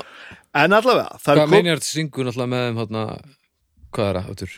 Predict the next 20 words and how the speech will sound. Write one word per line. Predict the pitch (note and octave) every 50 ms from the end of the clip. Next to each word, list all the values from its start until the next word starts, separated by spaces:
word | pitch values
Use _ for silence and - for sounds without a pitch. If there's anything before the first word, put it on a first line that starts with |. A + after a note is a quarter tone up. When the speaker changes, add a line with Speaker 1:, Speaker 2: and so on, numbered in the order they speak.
| _ _ _
Speaker 1:
Já, | - C3
þeir, | D3 E3 E3 D3
þeir | - - D#3 D3 C#3+ A#2+
þekkjast | - - - F3+ F#3+ - C3 -
alveg, | A#2 D3 F#3+
það | - C#3
Speaker 2:
Know | B2 A#2+
Speaker 1:
er | A#2+ A#2 A2+
Speaker 2:
Your | A2+ A2+
Enemy | A2+ A2+ G#2+ G#2 G2+ F#2+ F#2
eða | F#2 F#2 - - D#2
eitthvað. | D#2+ F2+ F#2 F#2+ F#2 F2+ F2 _ _
Speaker 1:
Eh, | - C3 C#3+ C3+ C3+
já, | C3 C3+ C#3+
það | D#3+
er | F3+ F#3 F3+
ekki. | B2+ G2+ - - - - - - _ _ _ _ _ _ _ _ _ _ _ _ _ _ _ _ _ _ _ _ _ _ _ _ _ _ _ _ _ _ _ _ _ -
Speaker 2:
Voru | - D#2
að | E2
þekkja, | - G#2+ G#2 - - - - F2